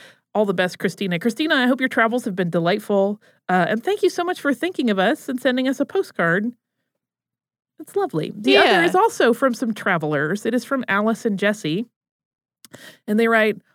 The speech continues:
Speaker 1: "Hola, Holly and Tracy. We're huge fans of the podcast. In fact, you have been our two bonus travel buddies throughout Cuba." They tell us about the cities that they visited, and then they said, "We thought it was only fair for us to send you a postcard and let you know how much we've enjoyed your company."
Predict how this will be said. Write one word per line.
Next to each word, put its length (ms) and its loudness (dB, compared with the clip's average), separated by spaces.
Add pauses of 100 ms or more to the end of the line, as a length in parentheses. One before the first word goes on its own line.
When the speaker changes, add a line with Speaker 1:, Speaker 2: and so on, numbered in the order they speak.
(120)
Speaker 1:
"Hola, 380 6
Holly 280 2
and 100 0
Tracy. 500 -4
We're 180 0
huge 360 -2
fans 260 0
of 60 -2
the 80 2
podcast. 840 -4
In 180 -4
fact, 320 -2
you 120 2
have 120 2
been 160 2
our 120 4
two 260 0
bonus 400 0
travel 320 0
buddies 380 -2
throughout 340 -2
Cuba." 480 -2 (320)
They 140 -2 (180)
tell 220 0
us 100 4
about 160 0
the 80 2
cities 380 0
that 100 -4
they 100 0
visited, 500 0
and 140 -2
then 120 -2
they 120 0
said, 200 -2
"We 120 -2
thought 220 0
it 60 -2
was 120 2
only 240 0
fair 280 -2
for 140 -4
us 120 -4
to 100 -12
send 220 -6
you 100 0
a 60 0
postcard 560 0 (260)
and 120 -2
let 140 0
you 120 0
know 160 2
how 100 0
much 220 -2
we've 160 -2
enjoyed 380 -2
your 80 -8
company." 640 -8